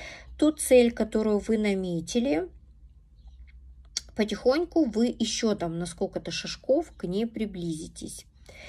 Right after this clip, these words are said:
Здесь говорится о том, что бизнес, а если был, э, в планах был открыть, да, у кого-то будет.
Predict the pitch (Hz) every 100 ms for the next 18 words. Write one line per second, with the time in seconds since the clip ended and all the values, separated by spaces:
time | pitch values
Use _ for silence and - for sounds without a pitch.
0 | - - - 175 175 269 311 - - 196
1 | 185 190 208 208 - 196 185 - 240 302
2 | 311 - - - - 202 180 - - _
3 | - 160 151 214 170 190 233 233 - -
4 | _ 190 180 196 208 - 180 180 160 190
5 | 185 - 185 185 180 - 196 190 175 165
6 | 170 170 175 170 - 262 311 - - 202
7 | 226 - - 180 170 233 240 226 226 -
8 | - - - 175 156 160 160 -